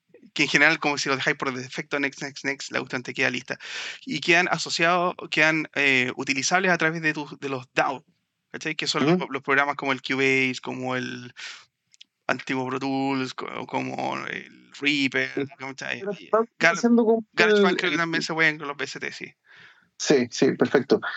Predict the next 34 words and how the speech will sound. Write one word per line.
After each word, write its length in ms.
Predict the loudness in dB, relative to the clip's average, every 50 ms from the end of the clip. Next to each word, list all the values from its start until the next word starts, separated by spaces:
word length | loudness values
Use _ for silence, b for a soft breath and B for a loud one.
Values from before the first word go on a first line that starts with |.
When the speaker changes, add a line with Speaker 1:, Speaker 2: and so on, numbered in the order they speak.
| B B B B
Speaker 2:
Entonces, 320 | 4 4 6 6 8 8 8
hipotéticamente, 640 | 8 8 8 8 8 8 8 6 6 6 6 4
si 120 | 6 6 8
yo 60 | 8
me 40 | 8
comprara 380 | 6 6 6 6 6 8 8 6
eso, 180 | 6 4 4 6
me 120 | 6 8
quedaría 280 | 8 8 8 8 8 8
disponible 480 | 6 6 6 6 8 8 8 8 8
como 220 | 8 6 6 8 8
en 100 | 8 8
la 140 | 8 8 8
biblioteca 400 | 8 8 8 8 8 8 6 6
del 100 | 6 6
GarageBand, 480 | 6 4 4 2 2 4 4 4 6
donde 220 | 6 6 4 4 4
sale 200 | 4 4 4 4
así 180 | 4 4 4
como 200 | 4 6 6 6
el, 400 | 6 6 8 8 6 6 4 2 0
<laughs> 140 | -2 0 2
esos 380 | 2 2 4 6 6 6 4 2 _ _ 2
ampli 520 | 2 2 2 2 2 4 6 6 6 6 4
que 120 | 2 2 2
son 160 | 2 2 2 4
obviamente 420 | 4 4 6 6 4 4 4 2
un 80 | 2 4
Marshall, 400 | 4 2 2 2 0 0 0 2 4
obviamente 360 | 4 4 6 4 2 2 4
un 80 | 4 4
Mesa 160 | 4 4 4
Boogie, 260 | 6 6 6 6 4
Speaker 1:
Sí. 280 | 4 6 4 4 4